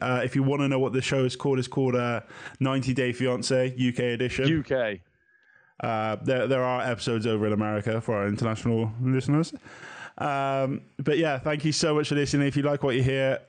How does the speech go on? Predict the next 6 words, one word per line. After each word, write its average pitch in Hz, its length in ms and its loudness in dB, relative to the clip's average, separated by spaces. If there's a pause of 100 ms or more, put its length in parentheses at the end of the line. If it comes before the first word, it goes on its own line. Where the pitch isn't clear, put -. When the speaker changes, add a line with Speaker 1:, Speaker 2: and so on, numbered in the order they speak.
(140)
Speaker 1:
please 127 240 4
rate, 135 260 2
review, 127 380 2
share. 131 560 0 (520)
Um, 127 480 -2 (120)
yeah. 135 380 -2